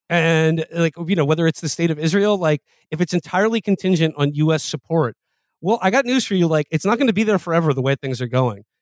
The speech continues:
And their only op-, and I said, like, I think they're aware of that.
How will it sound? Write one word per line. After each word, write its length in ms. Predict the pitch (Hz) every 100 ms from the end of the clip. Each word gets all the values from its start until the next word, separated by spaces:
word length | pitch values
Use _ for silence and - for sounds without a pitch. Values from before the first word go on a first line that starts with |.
| _ _ -
And 420 | 165 165 170 170
their 140 | 170
only 260 | 185 196 202
op-, 160 | 190 -
and 120 | 170
I 80 | 175
said, 160 | 220
like, 140 | 175 151
I 60 | 151
think 180 | 190
they're 120 | 190 165
aware 260 | 143 180
of 100 | 185
that. 220 | 139 135